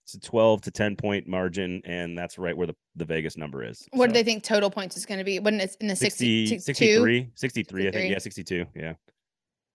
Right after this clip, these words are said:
Speaker 2: I
Speaker 1: I don't know,
Speaker 2: mean
Speaker 1: man. I think, <sighs> uh, listen, unprecedented story. If T C U wins the national championship, it is unprecedented.
Speaker 2: God.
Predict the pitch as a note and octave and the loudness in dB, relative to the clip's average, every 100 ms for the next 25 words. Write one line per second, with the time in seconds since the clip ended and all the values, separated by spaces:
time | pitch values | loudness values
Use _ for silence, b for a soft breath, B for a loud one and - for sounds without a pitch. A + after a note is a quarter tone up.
0 | _ - D3 D#3 A2 G#2+ G#2+ G#2 G2+ - | _ 0 4 6 8 6 6 4 2 0
1 | B2 D3+ C3+ - - G2 - _ _ - | 0 2 -2 -6 -14 -12 -14 _ _ -10
2 | A#2 - - D3 C3+ A2+ - F#3 F#3+ G3+ | -8 -6 -6 -2 0 0 4 4 6 6
3 | F#3+ D#3+ C3 - G#2 E2+ G3+ G3 F#3 D3 | 6 4 2 2 2 2 0 2 4 4
4 | C3 A#2+ A2+ A2+ G#2+ F#2+ G2+ - A2+ G#2 | 2 2 0 -2 -2 0 0 0 -2 0
5 | A#2 G2+ G2 - C#2+ G#1 - _ _ _ | 0 0 -2 -2 -6 -10 -14 _ _ _
6 | _ - F#3+ G3+ E3 - | _ -12 -8 -6 -6 -8